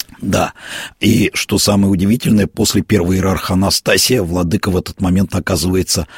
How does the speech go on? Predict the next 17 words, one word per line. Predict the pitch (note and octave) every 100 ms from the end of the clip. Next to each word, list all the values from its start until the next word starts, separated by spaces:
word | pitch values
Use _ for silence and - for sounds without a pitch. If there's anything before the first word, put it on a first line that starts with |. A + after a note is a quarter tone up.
| - - -
а, | G3 F2+
вторым | - - G3+ G2 A#3 F#2+ D2+ _
по | F2+ F2 F2 D#2+
времени | F2+ F#2+ F#2 F2+
хиротонии, | - E2+ - F#2+ F#2+ D#2
по | -
старшинству | - - - F#2 D#2 - F2 - _ _ _ -
среди | - F#2 E2
всех | - G2+ - - _ _ -
иерархов | F2+ F2+ E2+ E2
Русской | - D#2+ -
Православной | - D2+ - D#2
Церкви | - - C2+
за | D2
рубежом. | D2 C#2+ A#1 - _ _ _ _ - - - - - -
А, | F#2+ F#2+ F#2+
его | F#2+ E2+ A2+ G2+ - D3 C#3+ A#2 E2